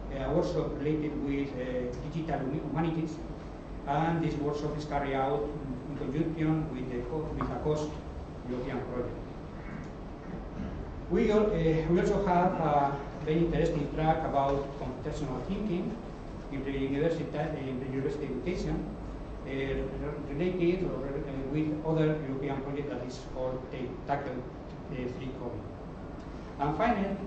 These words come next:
just after this opening session ends, we will officially present and start the Horizon twenty twenty Quality Project, coordinated by, uh,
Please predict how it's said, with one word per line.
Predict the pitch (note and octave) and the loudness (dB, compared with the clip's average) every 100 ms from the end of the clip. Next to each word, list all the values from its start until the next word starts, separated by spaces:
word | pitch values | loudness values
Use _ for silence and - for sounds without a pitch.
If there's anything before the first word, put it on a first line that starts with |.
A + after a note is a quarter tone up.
| - - - - D3+ | -6 -8 -10 -4 0
just | E3+ | 2
after | E3+ E3+ D3+ C#3+ C#3+ | 4 2 2 2 2
this | D#3 D3+ - | 2 0 -2
opening | D#3+ D#3 D3 | 0 0 0
session | - - B2+ | -2 -4 0
ends, | E3 E3+ - - C#3+ | 2 2 -2 -6 -2
we | C#3+ C#3+ C#3+ - D3 | -2 -2 -4 -4 -2
will | D#3 D3+ - D#3+ | 0 -2 -2 -2
officially | E3 - E3 D#3 | 0 0 2 2
present | D3 - E3+ E3+ | 0 0 2 2
and | D#3 C3+ | 0 -2
start | - D#3 D#3 D#3+ - - - - | -2 0 2 2 -2 -4 -4 -2
the | C#3+ D3+ D3+ | 2 4 4
Horizon | C#3+ D#3 D#3 D3 | 2 2 2 0
twenty | D3+ D3+ D3 | 0 0 0
twenty | D3+ D3+ C#3 - | 2 2 0 -2
Quality | C#3+ C#3+ C3+ - | 0 0 -2 0
Project, | F3+ F3 - - - - - - - - - | 2 2 2 0 -4 -6 -6 -6 -2 -2 0
coordinated | D3+ C#3 D#3+ D#3 - | 0 2 2 2 2
by, | C#3 C3+ | 2 2
uh, | C3 | 0